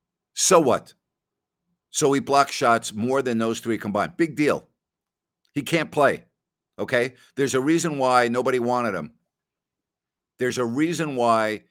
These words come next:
he's been available every year of his career, okay? So what? He blocked shots. Big deal. He can't do anything else. Why would you wanna, I,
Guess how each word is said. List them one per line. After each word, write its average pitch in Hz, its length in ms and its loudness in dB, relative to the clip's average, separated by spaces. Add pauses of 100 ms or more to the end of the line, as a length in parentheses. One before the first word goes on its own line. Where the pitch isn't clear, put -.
(100)
he's 127 320 -8
been 123 200 -6
available 120 580 -2
every 113 220 -2
year 107 260 0
of 95 60 -6
his 95 120 -8
career, 101 480 -6 (400)
okay? 113 400 -6 (1800)
So 165 140 4
what? 160 180 2
He 113 60 0
blocked 123 320 -2
shots. 98 320 -2
Big 123 220 -10
deal. 117 320 -2 (240)
He 107 60 -16
can't 127 220 -6
do 127 160 -4
anything 117 220 -4
else. 90 360 -8 (3500)
Why 120 120 0
would 139 120 -4
you 131 80 -8
wanna, 131 220 -4
I, 101 180 -4